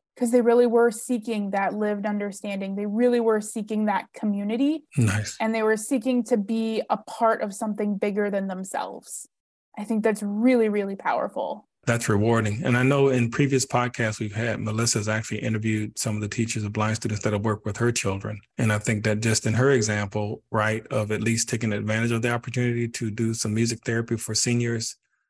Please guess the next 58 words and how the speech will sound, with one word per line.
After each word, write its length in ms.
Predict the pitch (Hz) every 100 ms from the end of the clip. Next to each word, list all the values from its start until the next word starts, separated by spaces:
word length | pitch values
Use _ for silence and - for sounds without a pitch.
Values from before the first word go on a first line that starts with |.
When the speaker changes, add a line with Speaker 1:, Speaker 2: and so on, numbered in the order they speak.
| _
Speaker 2:
if 160 | 120 120
you 80 | 117
can 240 | - 107
take 460 | 104 - 127 147 - _
some 200 | - 120
of 80 | 113
these 160 | 117 113
teachers, 340 | - 101 110
and 100 | 104
in 100 | 107
her 340 | 123 131 131 - _ -
case, 300 | 117 104 104
a 60 |
lot 200 | 104 110
of 80 | 120
them 100 | 107
were 120 | 101
just 200 | 104 104
mainstream 420 | 107 117 120 107 101
teachers, 400 | - 104 104 - - - - _
but 100 | 120
you 80 | 117
can 220 | 117 113
kinda 260 | - 107 - -
educate 480 | 123 135 - 110 101
them 100 | 110
about 260 | 104 107
the 80 | 120
tools 520 | 110 - 120 113 113 -
and 140 | 127
also 380 | 117 120 123 110 - -
kinda 180 | 110
alter 240 | - 117 113
their 160 | 110
expectations. 640 | 107 113 - - 131 120 110
A 120 | 101
lot 260 | 107 113 151
of 100 | 131
what 140 | 117
we 120 | 113
need 200 | 110 110
to 80 | 107
happen 460 | 104 139 127 113 107 - _
happens 340 | - 135 117 107
organically. 580 | 98 104 107 101 101 101
I 80 |
don't 120 | 123 131
wanna 100 | 123
make 160 | 123 117
it 80 |
sound 260 | 107 120 117
like 120 | 110
it's 120 | 110
that 240 | - 110 -
simple 460 | - 151 104 110 -
because 240 | - 110
the 100 | 101
program 540 | 98 123 127 117 107